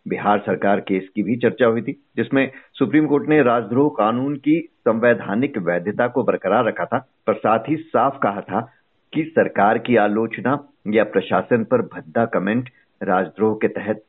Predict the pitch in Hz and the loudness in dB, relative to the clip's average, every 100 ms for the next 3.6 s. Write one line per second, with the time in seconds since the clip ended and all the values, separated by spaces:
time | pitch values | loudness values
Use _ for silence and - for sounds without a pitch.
0 | - 92 90 92 - 104 73 - 67 - | -10 -8 -6 -6 -2 -2 -2 -6 -10 -12
1 | _ _ 110 117 117 135 - 110 120 131 | _ _ -2 -2 2 0 0 0 2 2
2 | - 90 - - 104 104 113 120 98 120 | 2 -8 -14 -2 2 4 2 2 0 -4
3 | - 92 85 101 127 | -4 -12 -4 0 2